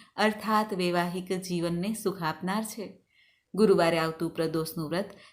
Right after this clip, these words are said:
તે જ્ઞાન અને સમૃદ્ધિ, સૌભાગ્ય આપનાર છે. વૈભવ, લક્ષ્મી વધારનાર શુક્રવારનું પ્રદોષનું વ્રત ઉત્તમ છે. નોકરી ધંધામાં, વ્યવસાયમાં ઉન્નતિ પ્રાપ્ત કરવા માટે શનિ પ્રદોષનું વ્રત ઉત્તમ છે.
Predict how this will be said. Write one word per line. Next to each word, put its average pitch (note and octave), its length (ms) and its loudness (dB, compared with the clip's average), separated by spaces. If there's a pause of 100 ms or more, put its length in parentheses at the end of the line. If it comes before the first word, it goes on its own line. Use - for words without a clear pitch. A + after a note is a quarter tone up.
(160)
તે G3+ 280 2
જ્ઞાન F#3+ 480 4
અને F#3 180 0
સમૃદ્ધિ, F3 760 -2
સૌભાગ્ય E3+ 580 -2
આપનાર F#3 400 -2
છે. G#3 340 -12 (560)
વૈભવ, A#3 520 8
લક્ષ્મી A3 640 2
વધારનાર G3 680 2
શુક્રવારનું E3 760 -2
પ્રદોષનું D#3+ 580 -4
વ્રત F3+ 220 -2
ઉત્તમ G#3 380 -2
છે. - 400 -8 (520)
નોકરી G3 400 2
ધંધામાં, F3 840 -2 (340)
વ્યવસાયમાં A#3 840 4
ઉન્નતિ F#3 440 0
પ્રાપ્ત E3 460 -2
કરવા E3 320 -2
માટે E3 380 -2
શનિ F3 360 -2
પ્રદોષનું E3 560 -6
વ્રત G3 260 -2
ઉત્તમ A3 300 0
છે. A#3 300 -6